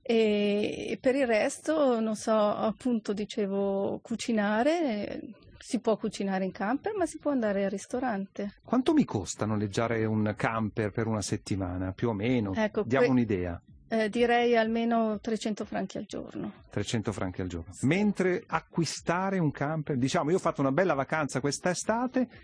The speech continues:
Speaker 2: e mi compro un camper l'anno prossimo.
Speaker 1: Sì.
Speaker 2: Ovviamente non invito Enrica Alberti al viaggio perché
Speaker 1: <laughs>
Speaker 2: mi sembra
Speaker 1: Allora
Speaker 2: una cosa normale. Invito lei, signora Rosalba, perché io sono generoso.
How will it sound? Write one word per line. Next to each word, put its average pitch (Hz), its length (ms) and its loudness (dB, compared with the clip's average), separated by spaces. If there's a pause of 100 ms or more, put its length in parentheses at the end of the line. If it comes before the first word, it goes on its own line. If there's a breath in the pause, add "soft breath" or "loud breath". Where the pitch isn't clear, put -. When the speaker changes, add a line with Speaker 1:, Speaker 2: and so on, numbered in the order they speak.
(120 loud breath)
Speaker 2:
e 320 140 2
mi 269 100 6
compro 120 280 0
un 107 80 -4
camper 92 360 -2
l'anno 113 200 0
prossimo. 131 500 0
Speaker 1:
Sì. 143 100 -4
Speaker 2:
Ovviamente 123 480 2
non 123 240 4
invito 107 340 2
Enrica 98 200 -2
Alberti 98 400 -2
al 98 100 0
viaggio 95 440 -2
perché 92 340 -4
Speaker 1:
<laughs> - 460 -6
Speaker 2:
mi - 80 2
sembra 226 240 2
Speaker 1:
Allora 226 160 2
Speaker 2:
una 220 80 2
cosa 131 80 2
normale. 202 480 2
Invito 160 400 2
lei, 110 260 2
signora 131 300 2
Rosalba, 226 380 4
perché 185 180 0
io 202 60 4
sono 185 200 2
generoso. 143 600 2